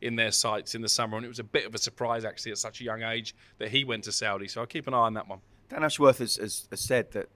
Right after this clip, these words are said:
Speaker 2: you know, we're not gonna rule it out dipping in. I do think he needs to be careful, Newcastle needs to be careful of going too much into it, 'cause there could be a backlash. You know, I think there's another possible meeting and vote, uh, you know, later on. So if they go too far,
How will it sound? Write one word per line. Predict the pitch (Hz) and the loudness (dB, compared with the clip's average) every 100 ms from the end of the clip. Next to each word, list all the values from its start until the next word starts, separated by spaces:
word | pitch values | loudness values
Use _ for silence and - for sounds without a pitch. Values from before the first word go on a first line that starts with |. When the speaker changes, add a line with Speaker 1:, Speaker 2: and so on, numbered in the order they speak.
| _ | _
Speaker 2:
you | 110 | -8
know, | 90 | -4
we're | 110 | -2
not | 107 | -2
gonna | 98 98 | -4 -2
rule | 110 101 | -2 -2
it | |
out | - 104 - | -2 -2 -4
dipping | - - 95 | -10 -10 -10
in. | 98 87 | -8 -6
I | 98 | -6
do | 262 185 | -8 -8
think | 165 - | -8 0
he | |
needs | 139 131 | 2 2
to | - | -2
be | 107 | -10
careful, | - 120 110 98 | -4 -2 -2 -4
Newcastle | 101 - 104 98 101 | -6 -4 -4 -4 -6
needs | 98 | -8
to | - | -10
be | 98 | -6
careful | 107 101 98 | -4 -4 -4
of | 92 | -4
going | 101 98 98 | -4 -4 -4
too | - 117 | -2 -2
much | 92 - | -2 -6
into | 95 - 80 | -8 -8 -10
it, | - - - _ - | -10 -16 -20 _ -12
'cause | 123 | -8
there | 110 | -6
could | - - | -4 -2
be | 110 | -2
a | 95 | -4
backlash. | 98 82 - 90 - | -4 -6 -8 -8 -6
You | 113 | -6
know, | 98 | -6
I | |
think | - 123 | -6 -6
there's | 98 | -4
another | 110 117 104 95 _ - _ - | 0 0 0 -4 _ -20 _ -8
possible | 120 - 104 | -6 -4 -2
meeting | 107 113 - 104 | -2 -2 -4 -6
and | 95 95 | -4 2
vote, | 113 107 - _ - | 4 4 2 _ -4
uh, | 101 - | -4 -4
you | 110 | -4
know, | 101 | -4
later | 101 107 107 - 113 | 0 -2 -2 0 4
on. | 107 101 95 | 4 4 0
So | 107 107 | 0 0
if | - | -2
they | 131 | 0
go | 139 139 | 0 0
too | - 151 143 | 2 4 4
far, | - 71 87 | 2 2 0